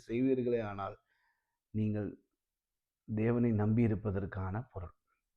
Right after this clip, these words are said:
நீங்கள் தேவனை நம்பியிருக்கக்கூடிய ஒரு சூழ்நிலை உங்கள் வாழ்க்கையில வருதுன்னா, அந்த இடத்துல என்ன வரும்?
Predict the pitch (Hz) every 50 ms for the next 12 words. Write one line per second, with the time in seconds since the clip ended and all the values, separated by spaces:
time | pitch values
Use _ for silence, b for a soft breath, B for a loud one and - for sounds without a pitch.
0 | _ _ _ _ _ _ _ - 120 123 117 120 120 110 123 135 147 160 165 165
1 | 160 147 131 123 135 139 147 147 143 131 135 - 127 - - 120 117 117 113 107
2 | 101 101 101 104 - - 127 131 127 120 113 110 107 101 101 104 107 98 95 113
3 | 113 123 123 117 120 113 110 104 101 104 107 110 107 107 101 92 92 98 98 -
4 | - _ _ _ _ _ _ - _ _ _ _ _ _ _ - - 104 107 107
5 | 113 120 110 117 120 117 110 117 120 123 120 120 110 107 107 92 82